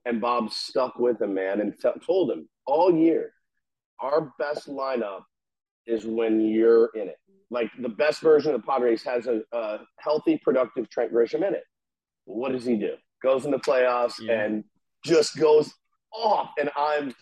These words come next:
Speaker 1: elated for Trent. Like, I'm so happy for him because all, ninety percent of the fan base wanted him cut, you know, and it's,
Speaker 2: <laughs>
Speaker 1: it's, that's what fans do.
Speaker 2: Yeah, and that's a good little segue here.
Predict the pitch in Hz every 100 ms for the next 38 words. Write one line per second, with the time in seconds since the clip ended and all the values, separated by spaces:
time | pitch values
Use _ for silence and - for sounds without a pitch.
0 | _ _ - 156 143 143 143 147 139 117
1 | 90 123 113 - 101 - 113 117 131 123
2 | - - 160 156 147 135 - 123 - 113
3 | 110 107 104 117 - 180 - _ _ -
4 | 143 180 202 185 170 - 185 147 165 175
5 | 160 123 131 147 143 113 98 - 135 -
6 | _ _ _ _ _ 107 101 110 127 135
7 | 127 - 127 _ _ - 127 156 156 185
8 | 170 208 226 170 98 90 76 - _ _
9 | _ _ _ _ _ _ - _ _ _
10 | 151 143 131 170 175 135 107 - 135 135
11 | 113 - 139 117 113 113 113 107